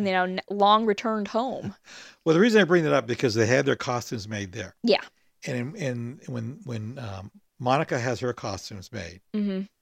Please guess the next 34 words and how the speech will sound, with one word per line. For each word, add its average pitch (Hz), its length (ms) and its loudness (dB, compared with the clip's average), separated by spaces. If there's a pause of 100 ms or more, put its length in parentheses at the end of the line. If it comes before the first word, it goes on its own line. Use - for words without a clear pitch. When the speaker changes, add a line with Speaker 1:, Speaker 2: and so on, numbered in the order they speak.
(160)
Speaker 2:
what 123 140 2
it 131 120 0
is, 110 220 -4
she 117 140 -6
has 104 380 -6
little 107 220 -6
wings, 104 420 -6
if 98 140 -10
you 101 80 -14
saw 107 280 -6
it, - 120 -14
uh, 101 180 -8
like, 98 220 -12
under 98 340 -12
her 107 100 -12
Speaker 1:
Mm-hmm. 226 200 0
Speaker 2:
armpits, 220 420 -6 (680)
which 143 200 -2
is 143 100 0
what 139 160 2
the 127 120 0
original, 135 600 2 (880)
um, 95 400 -12 (480)
photon 135 600 -2
costume 110 600 -12
looked 139 280 -12
like. 92 260 -20
Speaker 1:
Mm-hmm. 214 400 0
Speaker 2:
She 185 140 -2
ends 185 100 2
up 170 120 4
ripping 147 260 2
those 113 180 -2
off. 101 240 -4